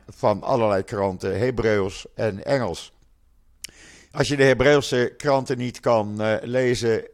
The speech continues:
eh, wat begrijpelijk is, Gooi ze even in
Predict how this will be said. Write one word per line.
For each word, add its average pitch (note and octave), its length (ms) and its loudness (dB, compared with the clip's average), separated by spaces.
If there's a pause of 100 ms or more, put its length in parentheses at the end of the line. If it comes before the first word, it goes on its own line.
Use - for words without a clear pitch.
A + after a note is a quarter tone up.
(100)
eh, G#2 460 -2
wat G2+ 140 -4
begrijpelijk G#2 580 -4
is, G2+ 280 -6 (440)
Gooi C#3 220 4
ze B2 140 0
even G2+ 520 2
in F#2 340 -4